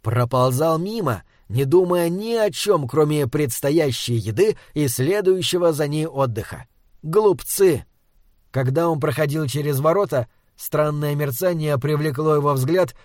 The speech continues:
к отдалённой пешей дороге, огибавшей башню Хьелдина.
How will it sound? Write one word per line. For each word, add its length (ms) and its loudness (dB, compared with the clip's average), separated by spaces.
к 60 -2
отдалённой 720 2
пешей 360 0
дороге, 600 2
огибавшей 680 -2
башню 480 -2
Хьелдина. 680 -4